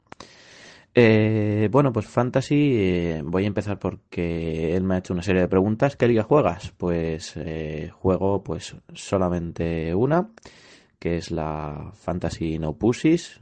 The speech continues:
eh, en la que estamos unos cuantos. Por ejemplo, está Zebra Sans por ahí. Y es, eh, bas-, está basada en, bueno, en la página web es my fantasy league punto com.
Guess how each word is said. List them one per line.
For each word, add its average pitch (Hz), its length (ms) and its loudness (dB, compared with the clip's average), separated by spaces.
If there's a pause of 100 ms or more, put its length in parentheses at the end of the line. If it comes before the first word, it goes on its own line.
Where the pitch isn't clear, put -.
(140)
eh, - 440 -12
en - 80 -10
la 78 80 -8
que 73 100 -12
estamos 78 360 -6
unos 78 200 -8
cuantos. 87 320 -2
Por 85 140 -4
ejemplo, 90 500 0
está 82 280 -2
Zebra 78 260 -2
Sans 80 300 -6
por 80 140 0
ahí. 117 320 2 (840)
Y 87 1120 4
es, - 380 -8
eh, 80 540 -4
bas-, 78 160 -2
está - 180 -2
basada 85 360 4
en, 80 100 -2
bueno, 82 280 2
en 82 180 -6
la 82 100 -4
página 85 280 -2
web 80 160 2
es 80 160 -6
my 80 160 -2
fantasy 85 480 -4
league 82 200 -2
punto 85 360 -4
com. 143 220 0